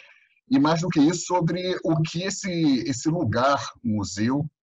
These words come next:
e eu vou falar um pouco do porquê eu tô chamando de lugar depois, é, dentro desse cenário, né? É, essa questão do, do que é museu e museologia,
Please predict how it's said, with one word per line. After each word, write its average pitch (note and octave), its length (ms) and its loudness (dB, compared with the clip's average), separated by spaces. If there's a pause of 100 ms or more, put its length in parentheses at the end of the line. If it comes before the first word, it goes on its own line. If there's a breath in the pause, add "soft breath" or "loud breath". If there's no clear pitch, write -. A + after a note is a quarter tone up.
(720)
e A2 60 0
eu A2 80 0
vou A#2 160 -4
falar A2+ 220 2
um A2 120 0
pouco A2+ 280 -2
do G2 160 -2
porquê A#2 340 -6
eu A#2+ 140 -2
tô A#2+ 100 -4
chamando A2+ 260 -2
de G#2+ 80 -4
lugar G#2 480 0
depois, A2 520 -4 (880 loud breath)
é, B2 680 2
dentro C#3 300 2
desse - 220 -4
cenário, D#2+ 720 -2
né? F2 260 -4 (680 loud breath)
É, A#2+ 720 2 (600)
essa D#3+ 200 -2
questão D#3+ 580 0
do, C3+ 200 -2
do A#2+ 180 0
que C3+ 280 0
é D#3 80 0
museu B2+ 520 0
e C#3 40 0
museologia, G#2 840 -2